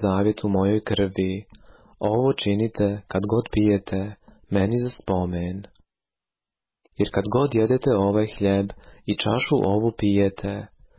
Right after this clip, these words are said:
smrt Gospodnju obznanjujete, dokle ne dođe. Tako koji nedostojno jede ovaj hljeb ili pije čašu Gospodnju,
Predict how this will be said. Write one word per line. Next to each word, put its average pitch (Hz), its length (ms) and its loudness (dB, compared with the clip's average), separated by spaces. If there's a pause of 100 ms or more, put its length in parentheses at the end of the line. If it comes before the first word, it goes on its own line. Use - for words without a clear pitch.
(260)
smrt 123 220 0 (140)
Gospodnju 113 520 0
obznanjujete, 98 1000 0 (500)
dokle 95 280 0
ne 101 220 2
dođe. 92 640 -2 (1300)
Tako 107 320 0
koji 143 220 4
nedostojno 135 680 2
jede 110 440 2
ovaj 107 280 0 (140)
hljeb 104 280 0 (460)
ili 110 200 0
pije 139 240 2
čašu 104 460 -2
Gospodnju, 104 800 -2